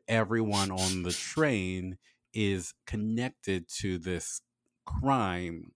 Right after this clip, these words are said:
Speaker 1: this couple in some way. And so
Speaker 2: Yes.
Speaker 1: Michelle Pfeiffer was the woman's, the mother's mother and the grandmother of the kidnapped girl.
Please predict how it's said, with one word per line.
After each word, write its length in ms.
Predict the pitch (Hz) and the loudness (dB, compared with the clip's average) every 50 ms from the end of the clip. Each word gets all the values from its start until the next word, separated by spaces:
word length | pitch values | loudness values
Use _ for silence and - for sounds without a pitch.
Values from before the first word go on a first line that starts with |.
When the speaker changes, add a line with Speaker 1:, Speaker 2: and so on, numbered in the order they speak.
| _ - | _ -6
Speaker 1:
this 180 | 110 101 - | -4 -4 -4
couple 440 | - - - 156 156 - - 87 87 | -4 -6 -4 -6 -4 -2 -2 -2 -2
in 120 | 90 90 87 | -2 -2 -4
some 380 | - - - 90 87 87 90 | -4 -4 -2 -2 -2 -2 -4
way. 480 | 98 113 117 90 78 78 82 82 73 - _ _ - _ _ _ _ - | -4 -4 -4 -4 -6 -8 -10 -12 -14 -18 _ _ -20 _ _ _ _ -4
And 320 | 104 104 101 98 95 87 | -2 -2 -2 -2 -2 -2
so 400 | 165 170 175 113 101 98 98 95 | -2 -2 0 0 2 2 0 0
Speaker 2:
Yes. 20 | 90 | 0
Speaker 1:
Michelle 400 | 95 98 - - - 101 98 98 | -2 -4 -4 -4 -4 -4 -4 -4
Pfeiffer 560 | - - 120 135 135 123 - - 107 98 95 | -4 -2 -2 -2 -2 -2 0 0 0 2 2
was 480 | 92 92 92 92 92 95 87 90 87 95 - - | 2 0 0 0 0 -2 -4 -8 -12 -14 -8 -4
the 120 | 101 98 | -4 -4
woman's, 800 | 90 87 90 98 98 92 92 92 90 87 87 87 87 - - - _ _ _ _ - | -4 -2 -2 -2 -2 0 -2 -2 -4 -4 -6 -8 -10 -12 -16 -20 _ _ _ _ -8
the 60 | 95 | -4
mother's 680 | 98 101 104 104 90 95 92 90 87 85 - - - _ _ _ _ _ _ _ _ _ - | 0 2 2 2 2 0 -2 -2 -2 -4 -8 -12 -16 _ _ _ _ _ _ _ _ _ -2
mother 560 | 113 127 131 113 82 80 80 90 - - 123 - - | 2 4 4 2 2 -2 -8 -8 -10 -10 -12 -12 -8
and 120 | - 101 95 | -6 -4 -2
the 40 | |
grandmother 440 | 85 92 95 95 92 92 90 87 87 | 0 2 2 2 2 0 0 2 0
of 60 | 87 | 0
the 80 | 80 98 | -2 -2
kidnapped 420 | - - 98 95 90 85 87 - | 2 4 4 4 4 0 0 0
girl. 460 | - 135 143 113 90 87 85 85 90 | 0 0 2 2 2 2 0 -2 -4